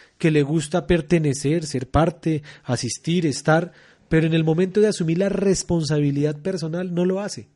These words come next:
Entonces allí está fallando. El puente no es el adecuado. El ejercicio debe ser constantemente dialogado entre el aspecto plural, entre el aspecto comunitario, entre el aspecto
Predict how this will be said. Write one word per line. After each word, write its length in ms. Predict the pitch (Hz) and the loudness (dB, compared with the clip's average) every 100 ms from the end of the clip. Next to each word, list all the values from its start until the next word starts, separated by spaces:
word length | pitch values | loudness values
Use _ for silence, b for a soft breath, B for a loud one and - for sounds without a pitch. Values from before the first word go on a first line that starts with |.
| - | -12
Entonces 320 | 147 165 180 | -8 -6 -4
allí 180 | 185 190 | -2 -2
está 200 | 196 214 | -4 -4
fallando. 500 | 233 226 269 185 127 B B B | -4 -2 -4 -4 -8 B B B
El 160 | 143 | -2
puente 320 | - 185 180 196 | 4 4 4 0
no 140 | 202 | 2
es 100 | 214 | 0
el 120 | 220 | 0
adecuado. 520 | 208 180 - 202 180 - B B | -2 -2 -4 -4 -4 -8 B B
El 160 | - 160 | -4 0
ejercicio 720 | 151 151 143 180 170 196 214 | 2 0 -2 -4 -2 -2 -2
debe 500 | 170 143 185 190 185 | -4 0 2 2 0
ser 540 | 170 - - 180 185 185 B B - | -2 -4 0 2 2 -2 B B -8
constantemente 1120 | 180 165 - 180 175 185 180 175 147 185 196 | -6 -4 -2 -2 -2 -4 -4 -2 2 2 2
dialogado 1200 | 156 139 165 165 160 147 127 139 175 190 156 147 147 | -10 -4 0 2 4 2 2 0 0 2 0 -2 -8
entre 260 | 143 135 | -12 -8
el 80 | 135 | -8
aspecto 640 | 127 - 160 147 - 180 | -8 -8 -8 -8 -4 -4
plural, 720 | 175 - 170 156 139 131 175 175 B B | -4 -2 0 2 2 0 -2 -6 B B
entre 200 | 139 139 | -8 -4
el 60 | 135 | -4
aspecto 380 | - 160 147 180 | -4 -6 -6 -6
comunitario, 1120 | - 160 147 143 139 131 143 147 156 185 170 | -2 -2 0 0 -2 -2 0 2 2 0 -4
entre 180 | 135 | -8
el 80 | 143 | -4
aspecto 540 | 127 - 151 147 170 | -4 -4 -6 -4 -6